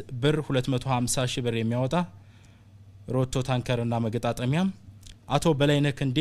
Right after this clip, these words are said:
ከብር ሁለት ሚሊዮን በላይ የሚገመት የውሃ ጉድጓድ ከነ ፓምፑ ለውሃ ቢሮ፣ አቶ፣ አቶ በላይነህ ክንዴ ለኬሚካል መርጫ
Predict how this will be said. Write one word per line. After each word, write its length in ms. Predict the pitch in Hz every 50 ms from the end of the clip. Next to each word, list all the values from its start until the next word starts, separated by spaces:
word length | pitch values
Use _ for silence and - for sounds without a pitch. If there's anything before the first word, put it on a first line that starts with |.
| 170 180 170
ከብር 540 | - - 151 151 139 127 117 107 123 143 151 151 139 -
ሁለት 280 | - - 147 143 135 - -
ሚሊዮን 360 | 127 131 147 147 135 131 131 123
በላይ 200 | 127 127 123 120
የሚገመት 540 | 123 123 123 120 117 - 127 135 156 151 -
የውሃ 280 | - 131 127 123 123 131 127
ጉድጓድ 420 | 113 117 120 117 110 139 147 160 131 - - -
ከነ 240 | - 143 135 131 127 117
ፓምፑ 280 | 135 127 117 117 - - 160 170 165 - - - - - - - - - -
ለውሃ 580 | 135 135 135 123 113 98 87 107 120 135 127 131 117 107
ቢሮ፣ 220 | 101 110 117 117 139 160 180 185 - - - - - - - - - - - - - - - - - - - - -
አቶ፣ 180 | 117 127 135 - 160 160 143 143 - - - - - - - - - - - - - - - -
አቶ 160 | 131 131 - 165
በላይነህ 400 | 147 139 143 139 139 135 139 135
ክንዴ 240 | 131 - 143 131 123 165 175 175 -
ለኬሚካል 580 | 147 151 143 139 - 147 135 127 - 143 135 127 120
መርጫ 300 | 131 135 131 127 -